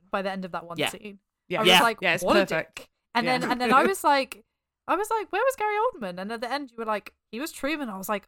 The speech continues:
Speaker 1: "Oh my god, yes, he was!"
Speaker 2: <laughs>
Speaker 1: Like, I didn't even recognize him.
Speaker 2: Yeah. Oh, he was very good.
Speaker 1: Yeah.
Speaker 2: All right, couple more people before we, uh, move on. Benny Safdie played one of the, um,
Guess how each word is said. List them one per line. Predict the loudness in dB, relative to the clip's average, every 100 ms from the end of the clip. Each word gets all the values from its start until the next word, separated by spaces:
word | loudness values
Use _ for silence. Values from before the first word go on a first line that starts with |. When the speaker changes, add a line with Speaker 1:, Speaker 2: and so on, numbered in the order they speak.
| _
Speaker 1:
"Oh | -2 -2
my | -2 -4
god, | 0 -2
yes, | -2 -10
he | -4 2
was!" | 6 8 8 6 4
Speaker 2:
<laughs> | 4 6 6 6 6 8 6
Speaker 1:
Like, | 6
I | 4 4 2
didn't | 2 -2
even | -2 -4 -2
recognize | -2 -2 -6 -8 -8 -8 -8
him. | -8 -8 -8 -10 -14 -2
Speaker 2:
Yeah. | 4 6 6 4 -2 _
Oh, | -12
he | -10
was | -10
very | -10 -12
good. | -10 -10 -12 _ _
Speaker 1:
Yeah. | -16 -4
Speaker 2:
All |
right, | 0 0
couple | 4 2 4
more | -4 -2
people | -4 -6
before | -6 -6
we, | -6 -4
uh, | -4 -2
move | -6 -2
on. | -4 -6 _ _
Benny | 0 2 0
Safdie | 0 -2 -4 -6 -10 -6
played | -6 -4
one | -6
of | -8 -8
the, | -6 -4
um, | -4 -6 -8 -16